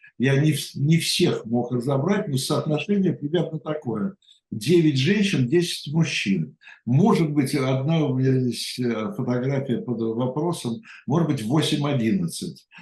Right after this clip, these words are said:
Но все равно вы понимаете, да, что женское участие, и даже если судить по этой листовке, оно, э, очень, очень и очень заметно. Да, это просто, ну, фактически половина.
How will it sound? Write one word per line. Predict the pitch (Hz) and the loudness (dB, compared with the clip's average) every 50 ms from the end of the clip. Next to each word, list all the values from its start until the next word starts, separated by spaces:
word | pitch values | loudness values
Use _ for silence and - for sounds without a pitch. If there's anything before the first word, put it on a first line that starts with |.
| - - - | -14 -6 -2
Но | 131 131 | 0 2
все | 135 - 156 | 2 2 2
равно | 147 143 143 165 202 202 185 | 2 2 2 4 4 4 2
вы | 139 127 | 2 0
понимаете, | - 127 131 139 165 170 160 139 - 107 101 | 0 0 2 2 4 4 2 2 0 0 0
да, | 101 151 156 | 0 0 -2
что | - - - 117 113 113 113 110 101 98 101 | -2 -2 -2 -2 0 0 -2 -2 -4 -4 -2
женское | 101 131 147 135 127 - - 131 | 0 0 0 0 -2 -2 -2 0
участие, | 123 120 113 - - 160 170 165 - - - 117 98 87 - - _ - - _ _ | 0 0 0 -2 -2 -2 0 -2 -2 -4 -4 -4 -4 -4 -6 -10 _ -20 -20 _ _
и | - 117 120 104 101 | 0 0 0 0 0
даже | 101 127 131 127 123 120 | 0 0 2 2 2 0
если | 104 - 113 | 0 -2 -4
судить | 101 - - 127 120 113 110 98 - | -4 -2 -2 0 0 0 -2 -2 -2
по | - 117 | -2 -2
этой | 110 110 - 117 107 | -2 0 -2 -4 -4
листовке, | 107 113 - - - 147 147 143 - - 123 104 98 - - _ _ _ _ - | -4 -6 -6 -6 -6 -8 -8 -8 -8 -6 -6 -6 -6 -8 -12 _ _ _ _ -6
оно, | 101 104 113 117 120 117 110 - 98 98 | -4 -2 0 2 2 0 0 -2 -2 -2
э, | 101 101 98 | -2 -2 -2
очень, | 98 - 143 117 101 - 110 110 - - | -2 -2 0 0 0 -2 -4 -4 -4 -2
очень | 135 143 131 - 131 131 | -2 0 0 0 0 2
и | 139 147 | 2 2
очень | 143 113 98 - - 98 95 | 2 2 0 -2 -2 -2 0
заметно. | 95 104 101 104 101 85 - - - - - - - 67 - - | 2 2 2 4 2 0 -2 -4 -10 -16 -16 -16 -18 -20 -18 -12
Да, | - 98 117 120 113 104 | -8 -6 -6 -6 -4 -6
это | 98 85 85 92 90 - - | -6 -8 -8 -12 -14 -14 -12
просто, | 107 104 98 90 - - 113 101 98 - - _ _ - 165 160 | -8 -6 -6 -6 -6 -8 -8 -10 -10 -12 -18 _ _ -16 -8 -4
ну, | 123 131 - - | -2 -2 -2 0
фактически | 226 147 - - 139 123 110 - - - 135 - | -2 -2 -2 -4 -4 -4 -4 -4 -4 -6 -4 -2
половина. | 147 147 156 160 156 131 110 95 85 85 - | 2 2 4 4 4 4 2 0 -2 -4 -8